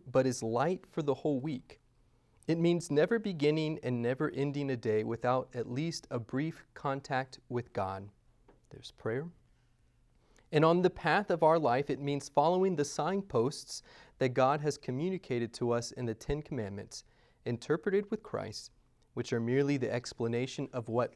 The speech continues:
love is in specific situations." There you have love.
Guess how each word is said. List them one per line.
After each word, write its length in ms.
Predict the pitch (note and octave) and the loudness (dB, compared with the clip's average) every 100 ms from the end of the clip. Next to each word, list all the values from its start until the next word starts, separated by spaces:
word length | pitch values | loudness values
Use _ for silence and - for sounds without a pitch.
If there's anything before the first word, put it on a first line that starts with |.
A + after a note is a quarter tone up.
| - | -6
love 540 | A2+ A#2+ C3+ D#3 D#3 - _ | 0 2 4 2 -4 -14 _
is 460 | C#3+ A#2+ G2 G#2 - _ _ - | 2 2 -2 -8 -10 _ _ -8
in 100 | A#2 | -8
specific 600 | - A#2 - B2 B2 A#2 | -6 -8 -6 -6 -6 -8
situations." 1040 | - A#2 - G2+ G2 - - A2 - - - _ _ _ | -12 -10 -10 -10 -10 -14 -18 -18 -18 -18 -20 _ _ _
There 100 | G#2+ | -8
you 100 | A2 | -6
have 240 | A2 A2 G#2 | -4 -6 -6
love. 380 | G2 F2+ - | -12 -12 -20